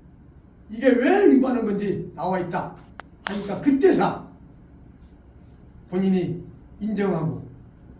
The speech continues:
아무것도 공부도 않고 고발인 조사를 받으려고 했습니다.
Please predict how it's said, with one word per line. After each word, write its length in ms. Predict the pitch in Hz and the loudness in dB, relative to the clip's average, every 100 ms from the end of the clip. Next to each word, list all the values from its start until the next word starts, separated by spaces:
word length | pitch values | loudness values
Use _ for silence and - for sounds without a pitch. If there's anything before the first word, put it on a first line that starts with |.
| - - - | -20 -20 -18
아무것도 680 | - - 370 403 403 381 339 | -6 2 4 4 2 2 4
공부도 320 | 277 277 262 | 6 6 4
않고 600 | 233 226 226 214 - - - - - | 2 0 0 -2 -4 -10 -18 -20 -4
고발인 380 | 226 233 208 | 0 2 2
조사를 580 | 190 196 196 175 165 - - | 0 0 0 0 -4 -12 -10
받으려고 580 | 175 180 175 156 151 - | -8 -6 -6 -6 -10 -14
했습니다. 420 | - - 170 160 | -20 -14 -12 -12